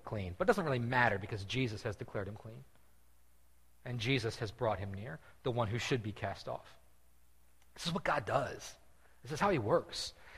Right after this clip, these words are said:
Experiencing the kingdom of God is a matter of trust when it comes down to it. One who seems far away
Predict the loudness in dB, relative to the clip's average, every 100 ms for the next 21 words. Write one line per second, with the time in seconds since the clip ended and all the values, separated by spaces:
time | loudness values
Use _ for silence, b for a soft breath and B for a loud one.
0 | B -2 8 10 10 6 4 2 2 2
1 | 4 4 4 6 4 4 -2 0 4 6
2 | 6 2 -4 -4 6 8 8 4 -6 -4
3 | -2 0 0 4 2 2 -2 -4 -8 b
4 | b b b b b b -4 4 6 6
5 | 4 2 2 2 2 2 8 10 10 10
6 | 8 4